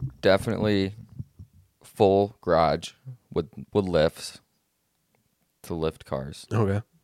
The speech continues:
Speaker 1: and whatnot. Um, I'm also thinking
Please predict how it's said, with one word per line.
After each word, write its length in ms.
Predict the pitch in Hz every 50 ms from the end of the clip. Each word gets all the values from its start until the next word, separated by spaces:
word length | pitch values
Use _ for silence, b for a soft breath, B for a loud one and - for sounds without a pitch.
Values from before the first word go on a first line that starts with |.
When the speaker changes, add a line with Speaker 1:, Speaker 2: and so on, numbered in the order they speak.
| _ _ -
Speaker 1:
and 120 | 85 76
whatnot. 340 | 60 - - - - - - _ _ _ b b b b b b b b b b b
Um, 400 | - 92 85 78 73 67 64 - - _ _ _ _ _ _ _ _ _ _ _ _ _ _ _ _ _ _ _ _ _ _ _ _ _ _ _ _ _ _ _ _ _ _ _ _ _ _ _ _ _ _ _ _ _ _ _ _ b b b b b b b b b b b b
I'm 160 | 90 90 90
also 280 | 92 92 - - 101
thinking 840 | 92 - - 95 95 92 85 - 98 90 87 87 87 82 82 80 80